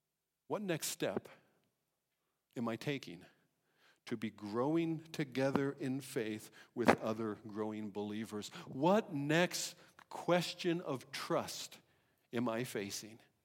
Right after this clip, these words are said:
Can I trust the Lord with this?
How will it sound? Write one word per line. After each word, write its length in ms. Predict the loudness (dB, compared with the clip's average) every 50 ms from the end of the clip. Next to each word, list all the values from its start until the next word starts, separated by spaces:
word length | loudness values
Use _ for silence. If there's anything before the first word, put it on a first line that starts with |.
| _ _ -20 -20 -20 -12 _
Can 360 | -2 0 4 4 4 4 4 2 0
I 300 | 0 0 2 2 0 -2 -2 -4
trust 500 | -10 -4 -2 -2 -2 -2 -6 -8 -8 -6
the 80 | -4
Lord 500 | -4 -2 0 0 -2 -2 -2 -6 -8 -6
with 180 | -6 -6 -8 -8 -12 -18 -12 -8
this? 460 | -8 -8 -8 -6 -8 -8 -6 -8 -10